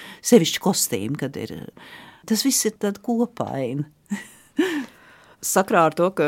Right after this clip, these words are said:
Speaker 2: ir covid dēļ tik daudz tādas situācijas, ka ne jau tikai Nacionālajā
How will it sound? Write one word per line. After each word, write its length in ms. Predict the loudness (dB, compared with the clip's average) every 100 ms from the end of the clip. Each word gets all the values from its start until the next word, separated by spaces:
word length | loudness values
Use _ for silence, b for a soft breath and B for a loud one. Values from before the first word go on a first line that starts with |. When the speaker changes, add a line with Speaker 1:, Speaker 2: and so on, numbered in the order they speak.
| 2
Speaker 2:
ir 100 | 2 2 -2 -2
covid 220 | 0 0 2
dēļ 140 | 2 0
tik 80 | -4 2
daudz 300 | 6 6 4
tādas 220 | 0 0
situācijas, 600 | -2 2 2 2 0 -4 -6
ka 80 | -10 -6
ne 220 | -2 -2
jau 80 | -2
tikai 220 | -4 -6 -4
Nacionālajā 340 | -2 -2